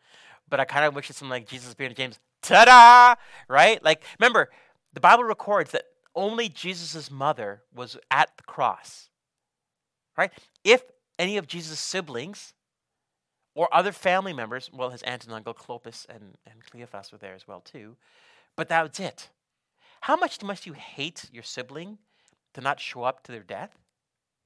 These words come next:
And remember, it didn't just happen. There was days that took place. Jesus was, was arrested. This would have made its way to, to his family. And at the cross, James was not recorded as there. This is why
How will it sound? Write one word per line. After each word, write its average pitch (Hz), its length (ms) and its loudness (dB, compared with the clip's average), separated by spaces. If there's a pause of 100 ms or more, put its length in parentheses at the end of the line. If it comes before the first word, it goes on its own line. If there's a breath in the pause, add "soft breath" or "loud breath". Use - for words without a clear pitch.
(140)
And 285 100 -6
remember, 311 240 -4
it - 140 -10
didn't 294 180 -10
just - 160 -10
happen. 170 400 -4
There 143 120 -12
was 190 100 -14
days 151 540 -6
that 127 120 -16
took - 300 -20
place. 139 360 -10 (300 loud breath)
Jesus 202 340 -10
was, 170 240 -10
was 135 200 -20
arrested. 123 720 -2 (1080)
This 151 160 -14
would 165 80 -10
have 139 80 -16
made 156 240 -6
its 175 200 -10
way 151 440 -8 (160)
to, 127 320 -18 (120)
to 139 160 -20
his 123 140 -18
family. 147 540 -10 (640 soft breath)
And 160 120 -10
at 175 100 -12
the 160 60 -20
cross, 175 420 -6 (100)
James 151 280 -12
was 127 140 -20
not 139 180 -8
recorded 131 400 -18
as 120 120 -20
there. 160 300 -14 (920 soft breath)
This 170 160 -10
is 190 160 -14
why 160 240 -4